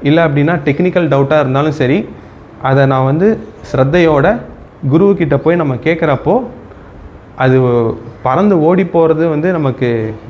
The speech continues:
அந்த பிரச்சனை எப்படி ஓடி போகுதுங்கிறது நமக்கு ரொம்ப ஆச்சரியமா இருக்கு, ரொம்ப ஆச்சரியமா இருக்கு. அப்போ, ஆ, இங்க நான் ஒரு ரெக்வெஸ்ட் வீடியோ பார்க்குறவங்களுக்கும் இங்க இருக்கிறவங்களுக்கும் வைக்கிறது என்ன அப்படின்னா,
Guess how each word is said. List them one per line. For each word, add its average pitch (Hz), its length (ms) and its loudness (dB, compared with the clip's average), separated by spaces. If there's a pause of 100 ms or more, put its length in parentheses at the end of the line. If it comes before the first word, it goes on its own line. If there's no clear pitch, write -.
அந்த 117 120 -4
பிரச்சனை 143 480 0
எப்படி 131 240 2
ஓடி 175 240 2
போகுதுங்கிறது 160 540 2
நமக்கு 147 320 0
ரொம்ப 147 160 0 (120)
ஆச்சரியமா 190 400 2
இருக்கு, 135 360 0 (140)
ரொம்ப 220 260 2
ஆச்சரியமா 185 380 2
இருக்கு. 113 360 -2 (800)
அப்போ, 208 440 0 (580)
ஆ, 131 180 0 (100)
இங்க 143 200 2
நான் 135 160 2
ஒரு 131 100 2
ரெக்வெஸ்ட் 139 480 -2 (340)
வீடியோ 143 280 0
பார்க்குறவங்களுக்கும் 135 680 -2
இங்க 139 240 2
இருக்கிறவங்களுக்கும் 135 520 0
வைக்கிறது 139 320 0
என்ன 135 220 0
அப்படின்னா, 131 400 0